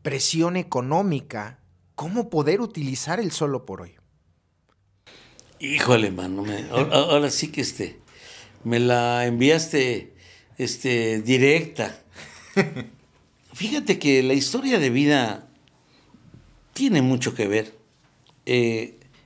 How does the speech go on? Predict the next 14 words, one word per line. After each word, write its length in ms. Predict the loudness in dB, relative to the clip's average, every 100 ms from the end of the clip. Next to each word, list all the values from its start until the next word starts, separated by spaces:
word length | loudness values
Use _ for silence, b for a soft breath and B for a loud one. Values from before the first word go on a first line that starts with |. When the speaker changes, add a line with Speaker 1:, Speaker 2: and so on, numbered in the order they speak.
| -2
Speaker 2:
mi 100 | 0
infancia 380 | 4 2 2 -2
fue 480 | 0 2 2 -2 B B B _ _ _ -20 -20 _
difícil, 580 | 0 2 4 2 2 0
como 220 | 0 2
la 60 | 4
de 140 | 2
cualquiera. 680 | 2 0 4 2 2 -2 -10 _ _ _ _ _ _ _ B B B B B B B 0
Tuve 220 | 2 2
muchas 360 | 0 -4 -6
carencias, 720 | -2 -2 -2 -2 -6 -8 -14 _ _ _ _ _ -20 b b b b b b
eh, 400 | -2 2 2 0
de 140 | -4 -2
chico. 440 | -2 -2 -4 -6